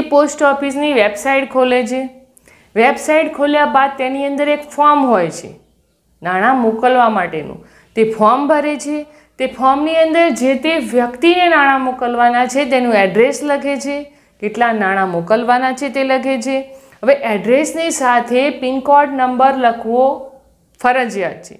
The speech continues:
તે પિનકોડ નંબર લખે છે અને તેને નાણાં મોકલવાની પ્રોસેસ કરે છે. હવે જે પણ આ પ્રોસેસ કરે છે તે પ્રોસેસની અંદર છેવટે એક નાનો સંદેશો પણ તે નક્કી કર્યા પ્રમાણેની લેન્થનો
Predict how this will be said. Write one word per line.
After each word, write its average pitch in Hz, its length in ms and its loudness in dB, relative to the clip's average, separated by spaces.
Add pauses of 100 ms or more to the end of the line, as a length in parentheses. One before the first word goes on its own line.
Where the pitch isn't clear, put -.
(560)
તે 254 80 -4
પિનકોડ 302 480 2
નંબર 277 340 0
લખે 262 340 -4
છે 262 180 -6
અને 247 220 -6
તેને 220 280 -2
નાણાં 208 460 0
મોકલવાની 185 640 -2
પ્રોસેસ 269 460 2
કરે 208 300 0
છે. - 200 -14 (920)
હવે 233 260 4
જે 269 220 -2
પણ 349 220 2
આ 339 100 0
પ્રોસેસ 311 420 -4
કરે 285 280 -4
છે 262 280 -4
તે 294 180 -6
પ્રોસેસની 277 680 0
અંદર 254 440 4
છેવટે 247 420 -4
એક 262 180 -2
નાનો 190 400 0
સંદેશો 214 800 -2
પણ 240 340 -4
તે 202 140 -2 (520)
નક્કી 233 320 2
કર્યા 269 360 2
પ્રમાણેની 202 720 -4
લેન્થનો 185 500 -2